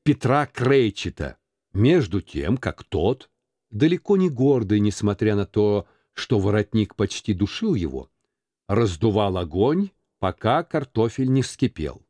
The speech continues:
Тогда, громко ударив в крышку кастрюли, он возвестил, что картофель пора вынуть и очистить.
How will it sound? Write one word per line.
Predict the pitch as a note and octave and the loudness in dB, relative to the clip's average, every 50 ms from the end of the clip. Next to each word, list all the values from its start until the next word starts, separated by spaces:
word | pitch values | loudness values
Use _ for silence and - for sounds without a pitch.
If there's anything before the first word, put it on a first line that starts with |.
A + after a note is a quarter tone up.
| _ _ _ _ _ _ _ _ _ _ - | _ _ _ _ _ _ _ _ _ _ -4
Тогда, | - A#2+ A2+ G#2 D3+ D#3+ D3 | -2 -2 2 2 2 2 2
громко | A2+ G#2+ C3+ D#3 F#3 F#3+ F#3 F3 C#3+ - C3 | 2 2 4 4 6 4 4 0 -2 -4 -2
ударив | C#3 C#3+ A#2 C#3 D#3 D#3 D3+ D3 - - - _ _ _ _ _ | 0 2 2 2 2 2 0 -2 -2 -6 -18 _ _ _ _ _
в | _ - | _ -4
крышку | - B2 A#2+ D3+ D3 - - - G2+ F2+ | 0 2 4 4 2 2 -2 -6 -6 -4
кастрюли, | - F2+ - - - - G#2+ C#3+ G#3 A#3+ A#3 A#3 A#3 G#3 - _ _ _ _ - | -4 -6 -6 -6 -4 0 2 2 4 2 2 0 0 -2 -4 _ _ _ _ -2
он | - D#3+ A3+ A3+ G#3+ | 0 2 2 2 2
возвестил, | F3 E3+ E3 A#2+ A#2 C3+ D3+ - - - - E3 D#3+ C3 | 2 2 2 0 0 -2 -2 -4 -4 0 2 2 2 2
что | - - - A#2+ A2 | 0 -2 -2 -2 -2
картофель | - - F#2 F2+ - _ - E3 G#3 A3 G3+ - F#3+ F#3+ E3 | -2 -2 -4 -4 -4 _ 2 2 2 2 0 0 -2 -2 -2
пора | - - G#2 A2 A2 A2 G2+ E2+ | -2 -2 -2 0 0 0 -2 -2
вынуть | D2 - - G#3+ B3+ C4 A#3+ A#3+ A#3+ G#3+ - - - _ - | 0 2 2 2 4 2 2 2 0 -2 -4 -8 -12 _ 0
и | D#3 F#3+ G#3+ G#3+ G#3 G3 _ _ _ | 2 4 4 2 0 -4 _ _ _
очистить. | - C#3+ C#3 - - - - E2 - - - - D2+ - - - - | -2 -2 -2 -4 -8 -8 -8 -8 -8 -10 -14 -14 -16 -16 -16 -16 -20